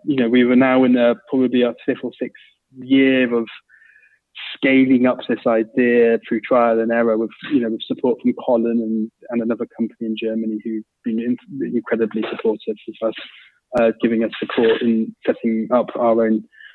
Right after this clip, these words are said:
uh, operations here. And we've kind of, you know, we're just coming out of our, I would say, advanced proof of concept. We're a funct-, we're a real business. We, we work with lots of companies all over the, the place, and, and we're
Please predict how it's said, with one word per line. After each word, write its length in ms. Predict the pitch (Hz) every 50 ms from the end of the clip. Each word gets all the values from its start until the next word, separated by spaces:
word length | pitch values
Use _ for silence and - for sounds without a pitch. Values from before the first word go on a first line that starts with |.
| _ _ _ _ _ _ _ - - - -
uh, 100 | 123 117 -
operations 600 | 120 - - 120 117 113 110 - - 113 107 107 -
here. 340 | 123 117 110 110 107 107 - - _
And 320 | 123 120 117 117 113 113 110 - - - _ _ _ - - 139 - - - - -
we've 240 | 131 123 117 - - -
kind 280 | 127 123 120 113 113 -
of, 120 | 113 110 - _ _
you 120 | - 147 127
know, 100 | 117 113
we're 80 | 120
just 220 | 120 135 127 - -
coming 240 | - 135 131 127 131
out 260 | 123 123 120 123 -
of 120 | 123 110
our, 400 | 123 117 117 117 117 113 117 113 117 - - _ - _ _ _ _ _ _ _
I 80 | 123 123
would 140 | 120 117 - -
say, 100 | 120 113
advanced 420 | 113 110 - 123 117 117 117 - _
proof 180 | - 117 - -
of 80 | 107
concept. 360 | - - 127 127 127 - - -
We're 160 | 131 127 123
a 40 | 127 - _ _ -
funct-, 280 | - 127 123 - - -
we're 180 | 135 127 131 131
a 40 | 131
real 260 | 127 135 135 127 123
business. 420 | 123 123 113 110 - - 107 107 - - - _
We, 240 | 120 117 113 110 110 - _ _ 139 139
we 160 | 135 127 120
work 260 | 120 131 127 113 -
with 100 | 117 117
lots 140 | 123 117 - -
of 60 | 120
companies 420 | - 113 110 - _ - 107 107 117
all 160 | 113 117 113
over 120 | 107 107 - _
the, 140 | - 110 107 104 - _ -
the 60 | -
place, 300 | - - 107 104 104 - - -
and, 320 | 120 110 107 107 110 113 110 _ -
and 180 | 113 110 120 117
we're 120 | 110 107